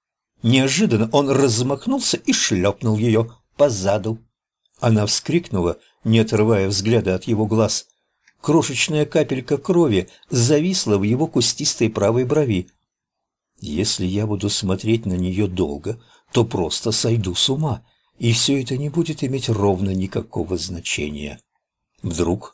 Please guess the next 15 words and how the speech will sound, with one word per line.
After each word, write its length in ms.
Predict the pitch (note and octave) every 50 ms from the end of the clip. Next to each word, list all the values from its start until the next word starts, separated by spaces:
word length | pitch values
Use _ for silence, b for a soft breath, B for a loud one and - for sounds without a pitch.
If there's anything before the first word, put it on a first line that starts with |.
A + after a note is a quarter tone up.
| _ _ -
подумала 500 | - G#2+ F#2 F2 D#2+ D#2 D#2 D#2+ E2+ E2+
Беф. 340 | D#2+ D#2 D#2 C#2+ - - _ _ _ _ _ _ _ _ _ _ _ _ _ _ _ _ _ _ _ _ -
"Ты 220 | - F#2 F2+ F2
очень 520 | F2+ F#2+ G2+ G#2 G#2+ - - - A#2+ G#2+ G#2+
меня 440 | G2+ G2+ G2+ G2+ G#2 G2+ G#2+ G#2+ G2+
тревожишь". 1160 | - - B2 G#2 G2 G2 F#2 F2+ G2 A2 A#2 A2 G#2 F2 F#2 F2+ E2 - - - - - b b b b b b b _ -
Он 180 | - D3 C3+ A#2+
ударил 360 | A2+ G#2+ A2+ G2+ F#2+ F#2+ F#2
её 180 | F#2+ F2+ F#2 F2+
вновь, 540 | A2 A#2+ B2+ B2 A2 A2+ C#3 - - - _ _ _
сильнее, 800 | - - - - - F#2+ F2 E2+ E2 D#2+ D#2+ D#2+ D#2+ G2 - - _ _ _ _ -
по 80 | - F3
руке 360 | F3+ G#3 G#3 - - - -
повыше 440 | - - E3+ F#3+ F3 - - - F3
локтя. 400 | E3+ - D2+ - - - -